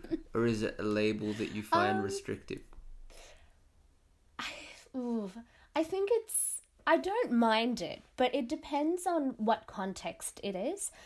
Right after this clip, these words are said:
Speaker 1: Um, I love dancing in general, so you can ask me to explore in any sort of genre, and I'll come along and I'll give it a shot. Um, but the reality is that I think I committed to Bharatanatyam so much, like,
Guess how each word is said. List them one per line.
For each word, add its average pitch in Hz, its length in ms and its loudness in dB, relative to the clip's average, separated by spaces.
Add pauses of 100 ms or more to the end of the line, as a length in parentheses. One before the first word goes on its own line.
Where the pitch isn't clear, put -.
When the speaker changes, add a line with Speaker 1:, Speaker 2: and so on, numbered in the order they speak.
(260)
Speaker 1:
Um, 226 560 2 (260)
I 285 300 6
love 269 400 4 (120)
dancing 202 640 -2
in 202 360 -4
general, 170 500 -4
so - 160 -4
you 214 120 0
can 247 400 -2
ask 233 280 2
me 285 120 2
to 277 240 2
explore 220 580 2
in 208 260 0
any 285 340 4
sort 269 260 2
of 202 120 -2
genre, 220 520 0
and 233 120 2
I'll 226 140 2
come 226 300 -2
along 202 320 2
and 190 80 -4
I'll 190 220 -2
give 185 180 -4
it 175 60 -6
a 175 60 -2
shot. - 400 -8 (560)
Um, 247 600 2
but 269 260 2
the 277 160 6
reality 302 540 4
is 247 420 0
that 220 400 0
I - 60 -8
think 294 400 -2 (100)
I 247 140 2
committed 233 580 0
to 269 100 0
Bharatanatyam 202 760 0
so 202 280 -2
much, 185 440 -4
like, 202 320 0